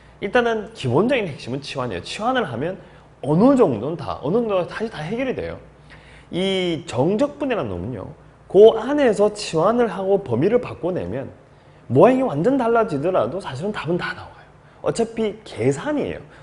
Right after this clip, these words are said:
정적분의 계산이거든요. 그래서 일 대 일 대응되게 치환만 한다면 무조건 계산하는데 전혀 무리가 없어요.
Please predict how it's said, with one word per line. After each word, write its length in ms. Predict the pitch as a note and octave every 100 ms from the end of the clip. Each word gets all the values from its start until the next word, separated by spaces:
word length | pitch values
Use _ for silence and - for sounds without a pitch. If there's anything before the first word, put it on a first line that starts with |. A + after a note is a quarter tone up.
| - -
정적분의 600 | A#2+ C3 D#3+ G3 G3 -
계산이거든요. 760 | - G#2+ C#3 G#3+ A2+ E2+ E2+ - - - - -
그래서 420 | G#3+ G3+ D3 - - -
일 220 | A#3 B3
대 80 | C4+
일 120 | B3+
대응되게 440 | E3 F#3+ F3+ F3 F3
치환만 420 | - F3+ A3+ F#3+
한다면 640 | G3+ A#3 C3+ G2+ C3 F2+ - - -
무조건 840 | B2 A#2+ A#3 - - - D#4 D#4+ D#4+
계산하는데 500 | - C#3 F#3+ C#3+ -
전혀 180 | D3+ C3
무리가 300 | G2 B2+ E3
없어요. 340 | - F#2